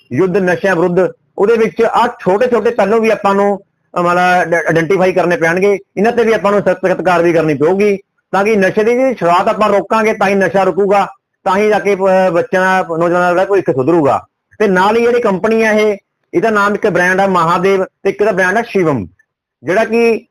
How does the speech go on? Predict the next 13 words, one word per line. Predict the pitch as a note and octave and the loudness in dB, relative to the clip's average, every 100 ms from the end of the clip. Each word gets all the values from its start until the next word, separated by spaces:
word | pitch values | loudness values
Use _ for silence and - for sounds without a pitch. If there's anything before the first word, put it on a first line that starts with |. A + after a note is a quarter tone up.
| - | -2
ਨੌਜਵਾਨ | D3 F#3 G3+ G#3+ F3+ | 0 2 2 0 2
ਵਰਗ | F#3 G#3 | 0 2
ਬਹੁਤ | G3+ E3 F3 F#3+ | 0 0 0 0
ਇਹਨੂੰ | G3+ | 0
ਯੂਜ਼ | F3+ F3 | 0 0
ਕਰ | D#3+ G3 | 0 0
ਰਿਹਾ | G#3+ G#3+ | 0 0
ਤੇ | A3+ | -2
ਖਾਸ | - F3+ F#3+ | -2 -2 0
ਕਰਕੇ | G3+ G#3+ | 0 -2
ਸਕੂਲਾਂ | A3 G3 G3+ A3 A#3+ | -4 -4 -2 0 0
ਦੇ | B3 | 0
ਬਾਹਰ | G3+ F3 | 0 0